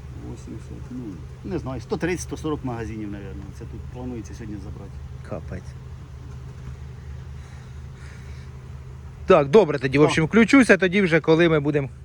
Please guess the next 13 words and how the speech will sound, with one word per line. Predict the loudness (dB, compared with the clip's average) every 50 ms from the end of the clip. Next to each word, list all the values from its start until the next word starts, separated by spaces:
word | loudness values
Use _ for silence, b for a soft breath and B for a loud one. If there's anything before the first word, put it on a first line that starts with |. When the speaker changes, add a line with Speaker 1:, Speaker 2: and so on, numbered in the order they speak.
| -18 B B B B B -2
Speaker 2:
проводити | 2 4 6 6 6 4 4
процедуру | 2 0 2 2 2 4 4 6 6 6
викачки | 6 4 2 2 -2 -2 -4 -4
меда. | -4 -4 -6 -6 -8 -10 -10 -14 -16 -16 -18 -16 -16 -14 -14 -14 -16 -16 -18 -18 -18 -14 -6 -6 -6 -4 0
Ну, | 4 6
ми | 6 6
вже | 6 6 4 4
проїхали | 4 6 4 4 4 4 6 6 6 8 8 6 4 0 -8 -4 0
до | 0 4
дядь | 4 4 2
Віті | 2 0 -2 0 0 -2
в | 0
цех, | 4 4 4 4 4 0